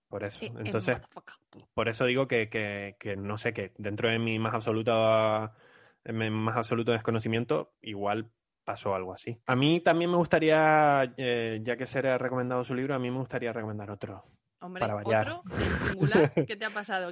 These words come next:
Speaker 2: ¿Quién eres? ¿Dónde
Speaker 1: Otro,
Speaker 2: tienes a mi
Speaker 1: otro,
Speaker 2: amigo?
Speaker 1: otro de momento.
Speaker 2: De momento, ah, vale, sí,
Speaker 1: De
Speaker 2: sí.
Speaker 1: momento.
Speaker 2: Dale, fufa, dei.
Speaker 1: Me molaría recomendar, que además, eh, se lo regalé a una, a una buena amiga, eh, a Tamara, que ella vive,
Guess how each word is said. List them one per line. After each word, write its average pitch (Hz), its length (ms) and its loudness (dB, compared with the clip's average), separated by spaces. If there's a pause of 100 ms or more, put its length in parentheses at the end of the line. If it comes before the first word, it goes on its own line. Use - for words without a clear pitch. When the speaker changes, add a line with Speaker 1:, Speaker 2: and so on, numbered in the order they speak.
(120)
Speaker 2:
¿Quién 247 240 -6
eres? 190 340 -8
¿Dónde 220 260 -10
Speaker 1:
Otro, 170 260 8
Speaker 2:
tienes 160 40 0
a 139 60 -2
mi 226 100 0
Speaker 1:
otro, 190 240 6
Speaker 2:
amigo? - 220 0
Speaker 1:
otro 170 340 6
de 156 100 6
momento. 123 500 4
Speaker 2:
De 151 60 -10
momento, 165 380 -14
ah, 147 140 -6
vale, 139 260 -14
sí, 117 80 -10
Speaker 1:
De 107 60 -4
Speaker 2:
sí. 107 60 -2
Speaker 1:
momento. 110 420 -2
Speaker 2:
Dale, 175 180 -8
fufa, 175 320 -14
dei. 175 280 -14
Speaker 1:
Me 131 200 4
molaría 123 560 6
recomendar, 147 720 2
que 123 80 0
además, 117 420 0
eh, 104 840 -4 (560)
se - 160 -4
lo 107 80 2
regalé 104 320 2
a 120 140 6
una, 117 540 0
a 113 180 -4
una 110 160 0
buena 107 200 0
amiga, 139 480 -4 (200)
eh, 104 360 -10
a 104 400 -10
Tamara, 113 380 0
que 104 160 -4
ella 110 180 -2
vive, 107 540 -2